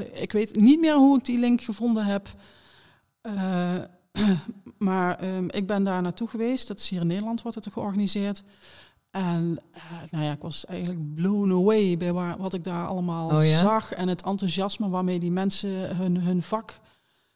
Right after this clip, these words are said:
Speaker 1: presenteerden. Eh, ja, ik vond het echt heel tof.
Speaker 2: En
Speaker 1: En
Speaker 2: kwam je
Speaker 1: ja.
Speaker 2: daar dit beeld tegen?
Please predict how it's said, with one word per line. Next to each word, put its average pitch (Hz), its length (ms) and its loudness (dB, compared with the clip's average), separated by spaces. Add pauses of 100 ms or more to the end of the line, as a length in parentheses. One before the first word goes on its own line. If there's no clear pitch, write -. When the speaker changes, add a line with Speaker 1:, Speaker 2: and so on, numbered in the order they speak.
(140)
Speaker 1:
presenteerden. 180 920 -2
Eh, 180 60 -8 (200)
ja, 180 240 0
ik 180 140 -8
vond 214 240 -6
het 220 120 -6
echt 214 280 -4
heel 202 180 -2
tof. - 440 -8
Speaker 2:
En - 200 -4
Speaker 1:
En 180 60 4
Speaker 2:
kwam 208 220 6
je 214 60 10
Speaker 1:
ja. 190 60 6
Speaker 2:
daar 196 320 4
dit 214 240 2
beeld 175 320 2
tegen? 143 480 0